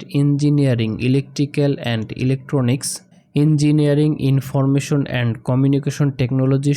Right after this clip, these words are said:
সংশ্লিষ্ট বিষয়ে ন্যূনতম দ্বিতীয় শ্রেণী বা সমানের সিজিপিএ সহ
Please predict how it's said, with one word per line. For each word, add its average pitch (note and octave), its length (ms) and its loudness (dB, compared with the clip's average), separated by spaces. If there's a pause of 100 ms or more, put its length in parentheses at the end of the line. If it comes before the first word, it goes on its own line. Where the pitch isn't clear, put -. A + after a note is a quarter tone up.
(100)
সংশ্লিষ্ট C#3+ 500 -2 (180)
বিষয়ে B2+ 300 0
ন্যূনতম B2 400 0 (180)
দ্বিতীয় C3 340 0
শ্রেণী C#3 380 -2
বা C#3 180 0
সমানের B2 420 0 (440)
সিজিপিএ C#3 600 0
সহ D3+ 180 -2